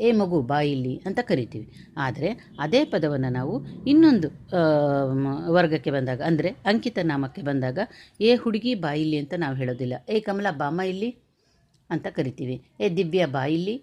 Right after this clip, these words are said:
ಅಂತ ಕರಿತೀವಿ. ಅದೇ ಹುಡುಗ ಇದ್ದಾಗ, ಆ, "ಏ ಭೂಷಣ್ ಬಾ ಇಲ್ಲಿ",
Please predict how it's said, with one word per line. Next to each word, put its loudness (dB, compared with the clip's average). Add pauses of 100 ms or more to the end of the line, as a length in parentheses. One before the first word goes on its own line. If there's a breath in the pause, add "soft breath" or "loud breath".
ಅಂತ -2
ಕರಿತೀವಿ. -8 (220 soft breath)
ಅದೇ 2
ಹುಡುಗ 2
ಇದ್ದಾಗ, -2 (460 soft breath)
ಆ, 0
"ಏ -2
ಭೂಷಣ್ -2
ಬಾ -2
ಇಲ್ಲಿ", -4